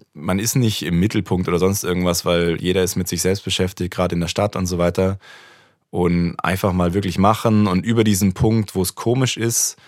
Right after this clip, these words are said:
hinauskommen zu dem Zeitpunkt, wo es Spaß macht. Und es kann, das kann halt nach dem ersten Mal schon sein oder nach dem zwanzigsten Mal. Und dann gibt's eben Tage, die machen einfach gar keinen Spaß. Aber dann gibt's zehn Tage, die haben wieder Spaß gemacht, so. Also da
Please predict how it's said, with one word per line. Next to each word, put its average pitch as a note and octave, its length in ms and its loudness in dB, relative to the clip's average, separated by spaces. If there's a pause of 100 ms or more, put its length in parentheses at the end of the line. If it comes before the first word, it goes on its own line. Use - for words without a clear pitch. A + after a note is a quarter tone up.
(140)
hinauskommen C3 1040 2 (560)
zu - 340 0
dem A2 680 2
Zeitpunkt, G2 480 2
wo F#2+ 80 2
es F2 80 0
Spaß F2 420 0
macht. D#2 180 -2
Und E2+ 80 0
es E2 120 -2
kann, F2 360 0
das - 140 -6
kann F#2+ 180 0
halt F2+ 320 0 (200)
nach - 140 -4
dem - 80 -4
ersten G#2 320 0
Mal A#2+ 180 2
schon B2 160 0
sein A#2 280 2
oder F#2+ 200 0
nach F#2 200 2
dem F2+ 120 -4
zwanzigsten F2+ 560 -2
Mal. E2 280 -4 (800)
Und F2 260 2
dann F#2 120 4
gibt's F#2+ 160 2
eben F2+ 220 4
Tage, F2 280 4
die F2 120 0
machen F2 240 0
einfach E2 220 -4
gar F#2+ 120 2
keinen G2 160 0
Spaß. G2+ 540 0 (1040)
Aber F2+ 140 6
dann F#2 140 4
gibt's F#2 220 -2
zehn G2 220 2
Tage, F#2+ 200 4
die F2+ 100 2
haben F2+ 100 2
wieder F2+ 140 2
Spaß E2+ 320 0
gemacht, D#2+ 280 -4
so. D#2+ 180 -2
Also E2 200 -2
da F2 220 2